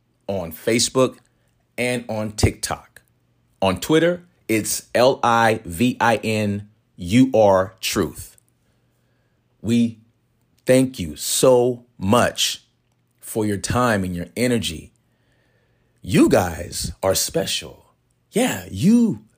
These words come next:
the ones listening, the ones tapping on the podcast play button. Your energy,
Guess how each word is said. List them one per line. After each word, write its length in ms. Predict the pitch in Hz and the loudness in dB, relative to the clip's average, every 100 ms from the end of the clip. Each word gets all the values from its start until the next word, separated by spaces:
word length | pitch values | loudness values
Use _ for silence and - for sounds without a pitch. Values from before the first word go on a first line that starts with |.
| - | -4
the 80 | 131 | 0
ones 320 | 185 185 127 | 2 2 0
listening, 560 | - - 170 95 80 _ _ _ _ _ _ | 0 0 -4 -4 -14 _ _ _ _ _ _
the 80 | 143 | -2
ones 460 | 151 175 170 - _ - | 0 0 -2 -8 _ -10
tapping 460 | - 180 - 160 - | -8 -6 -4 -6 -4
on 140 | 143 | -8
the 80 | 131 | -10
podcast 840 | - 139 151 - 107 92 - - _ | -14 -14 -14 -12 -12 -12 -18 -20 _
play 240 | - 160 139 | -4 -2 -2
button. 440 | 95 - 80 76 _ _ _ _ _ _ _ _ _ _ _ _ _ - | -4 -8 -16 -20 _ _ _ _ _ _ _ _ _ _ _ _ _ -8
Your 160 | 120 127 | -6 -4
energy, 580 | 135 143 104 95 76 | -2 -2 -2 -4 -10